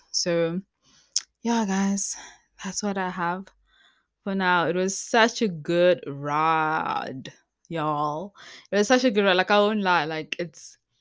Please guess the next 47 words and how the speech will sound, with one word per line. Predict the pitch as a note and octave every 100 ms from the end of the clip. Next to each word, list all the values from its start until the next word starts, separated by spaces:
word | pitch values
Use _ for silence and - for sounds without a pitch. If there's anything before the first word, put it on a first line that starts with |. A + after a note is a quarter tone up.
| _ _ _ -
I | A3
don't | A#3
know, | G#3
like, | G3 F#3+
you | G3+
even | A3+
hear | G#3+ G#3+
my | G3+ F3+
voice | D#3+ F3+ F3+
is | E3+ D3 C#3 -
just | F3+ - -
elevating | F3 F#3 E3 D3+ - D3+
now | C#3+
'cause | D3+ F3
I'm | E3+ F3+ F3+
<laughs> | G3+
really | G3 A3
just | G3+ F#3+ G3
excited | E3 E3 - D#3 F#3 F#3 D#3+
and | D#3 D3+
giddy | D#3+ E3+ F3
'cause | F#3 E3
I |
was | F3+
like, | E3+ - - - - _
"I | -
can't | G3+
believe | F3+ F3 F3
I | D#3+
actually | E3+ - E3
did | E3 G3
this." | - - -
Like, | F3 E3
this | F3+ A3
is | G3
probably | G3 F#3+
one | F#3 D#3 E3
of | E3+
the | D3
craziest | - D#3 D#3 D#3+
things | E3 D#3+
I've | D3
ever | E3+ D#3+
done | D#3 D#3
in | D#3
my | C#3+
life. | C#3+ D3+ D#3+ F#3 F3 A#2+